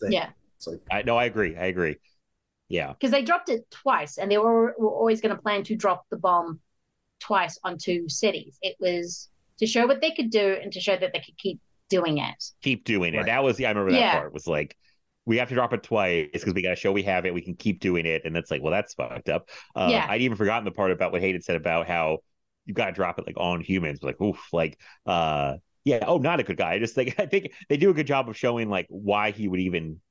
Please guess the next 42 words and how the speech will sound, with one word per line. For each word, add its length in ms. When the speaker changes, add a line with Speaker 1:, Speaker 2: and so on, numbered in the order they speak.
Speaker 3:
go 160
down 300
this 160
path 340
to 80
begin 360
with, 280
you 160
know, 220
Speaker 1:
Right, 80
Speaker 3:
like, 80
Speaker 1:
because 320
it's 120
Speaker 3:
it's 80
Speaker 1:
just 320
Speaker 3:
our 200
Speaker 1:
theore-, 260
it's 280
theoretic-, 520
Speaker 2:
Theory. 280
Speaker 1:
it's 280
theor-, 480
it's 200
theory 460
Speaker 3:
Yes. 60
Speaker 1:
until 320
it's 180
not. 380
And 140
he 180
is 240
so 200
wrapped 380
up 220
in, 140
like, 260
"Oh, 140
well, 200
I 60
mean, 180
it's 160
not, 240